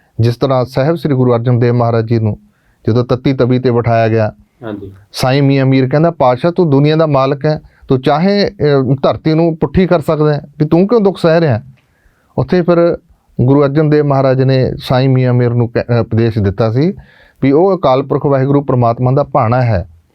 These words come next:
Speaker 1: "ਤੇਰਾ ਕੀਆ ਮਿੱਠਾ ਲਾਗੈ, ਹਰ ਨਾਮ ਪਦਾਰਥ ਨਾਨਕ ਮੰਗੈ।" ਉਹੀ ਜਿਹੜਾ ਸਿਧਾਂਤ ਸੀ ਗੁਰੂ ਗੋਬਿੰਦ ਸਿੰਘ ਮਹਾਰਾਜ ਨੇ ਪੂਰਾ ਕੀਤਾ।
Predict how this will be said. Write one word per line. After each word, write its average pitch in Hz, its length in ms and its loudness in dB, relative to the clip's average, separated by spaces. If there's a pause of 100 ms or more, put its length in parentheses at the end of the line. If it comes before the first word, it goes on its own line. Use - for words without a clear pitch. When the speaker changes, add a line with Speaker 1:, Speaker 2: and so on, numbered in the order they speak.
(240)
Speaker 1:
"ਤੇਰਾ 131 300 2
ਕੀਆ 131 480 0 (280)
ਮਿੱਠਾ 117 400 0
ਲਾਗੈ, 104 400 0
ਹਰ 151 140 -4
ਨਾਮ 107 300 0
ਪਦਾਰਥ 107 500 0
ਨਾਨਕ 107 400 0
ਮੰਗੈ।" 95 380 -8 (540)
ਉਹੀ 214 260 4
ਜਿਹੜਾ 202 240 2
ਸਿਧਾਂਤ 151 460 0
ਸੀ 156 300 0 (440)
ਗੁਰੂ 131 220 2
ਗੋਬਿੰਦ 127 280 0
ਸਿੰਘ 131 140 2
ਮਹਾਰਾਜ 127 340 2
ਨੇ 113 240 0
ਪੂਰਾ 113 400 0
ਕੀਤਾ। 120 420 -2